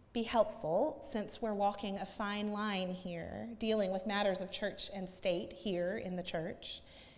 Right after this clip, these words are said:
and since Zach and I are still new here, for me to offer a few assurances. I believe it is never within my authority as a pastor to use this pulpit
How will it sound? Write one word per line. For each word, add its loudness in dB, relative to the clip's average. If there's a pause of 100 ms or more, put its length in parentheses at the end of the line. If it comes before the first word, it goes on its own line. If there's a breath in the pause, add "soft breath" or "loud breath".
(400 loud breath)
and -6
since -2 (120)
Zach -4
and -4
I -6
are -2
still -2
new 2
here, -4 (400 loud breath)
for 2
me 6
to 8
offer 4
a 4
few 4
assurances. -2 (1600 loud breath)
I 4
believe 8
it 6
is 0 (100)
never 2 (420 loud breath)
within 6
my 4
authority 0
as -2
a 0
pastor -4
to -6
use 2
this -2
pulpit -4